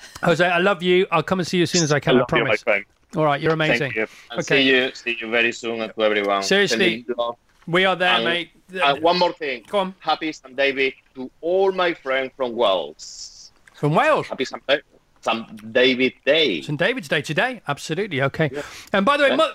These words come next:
Speaker 1: for Mother's Day, you
Speaker 2: Send it
Speaker 1: do,
Speaker 2: up.
Speaker 1: you're doing special Mother's Day boxes. We might as well give those a mention, 'cause no mother will be disappointed with a Jose Pizarro box on Mother's Day, let me tell you that. What, what,
Speaker 2: Yeah.
Speaker 1: can, can you have those two ordered? To, are they bespoke, or you got a standard offer on there?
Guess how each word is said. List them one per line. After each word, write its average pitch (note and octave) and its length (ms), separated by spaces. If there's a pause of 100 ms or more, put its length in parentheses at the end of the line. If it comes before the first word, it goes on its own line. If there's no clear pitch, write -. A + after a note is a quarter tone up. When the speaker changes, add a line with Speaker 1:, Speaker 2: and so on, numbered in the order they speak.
Speaker 1:
for C#4 100
Mother's D#4 300
Day, G#3 140
you G#3+ 60
Speaker 2:
Send - 20
it A3 100
Speaker 1:
do, - 40
Speaker 2:
up. G3+ 60
Speaker 1:
you're A3 120
doing B3+ 180
special A#3 300
Mother's G#3+ 220
Day G3 120
boxes. D3 380
We F3 80
might F#3+ 160
as D3+ 100
well D#3+ 80
give C#3+ 140
those D#3+ 180
a D3 60
mention, B2 260
'cause - 260
no F#3+ 220
mother G3 300
will E3 100
be D#3 120
disappointed D3 580
with D3 120
a C#3 60
Jose D#3 340
Pizarro C#3 420
box B2+ 260
on C3 80
Mother's A#2+ 240
Day, A#2 120
let B2 140
me C3+ 80
tell B2 160
you A#2+ 80
that. A#2+ 180 (480)
What, F3+ 240
what, G3+ 140
Speaker 2:
Yeah. F#2 360 (220)
Speaker 1:
can, G#3 160
can A#3+ 140
you B3+ 80
have C4 140
those C4+ 160
two C4+ 160
ordered? C#4+ 260
To, G#3+ 220
are G#3+ 40
they G#3 140
bespoke, A#3 540
or G#3 100
you G3 100
got F3 180
a - 20
standard F#3+ 480
offer E3+ 280
on C3+ 120
there? C3+ 200